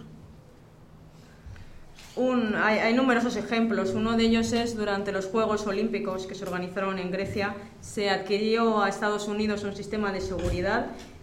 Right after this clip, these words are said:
que costó uno coma dos billones de euros americanos, o sea, mil doscientos millones de, de euros y que, eh,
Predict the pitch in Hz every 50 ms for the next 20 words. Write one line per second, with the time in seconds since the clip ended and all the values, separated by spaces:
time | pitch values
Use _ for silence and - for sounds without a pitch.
0 | - - - 202 202 202 202 202 208 - 240 233 233 226 226 226 - - - -
1 | 226 233 233 233 233 233 220 220 208 202 196 190 214 233 240 233 233 220 214 196
2 | 202 196 196 190 190 190 185 185 180 185 180 180 180 175 175 170 165 165 - 185
3 | 190 208 214 208 175 - 190 175 175 175 185 185 185 175 180 175 175 - - 202
4 | 190 185 185 180 185 170 170 - - - - - - - - - - - - -
5 | - - 185 185 185 185 180 180 185 196 196 196 180 180 175 170 170 175 175 170
6 | 170 165 160 156 156 160 156 185 190 185 180 175 175 180 180 190 190 214 233 247
7 | - - - - - - - - 220 214 220 226 240 240 247 247 240 - - 151
8 | 170 175 175 170 170 165 160 160 156 151 151 151 -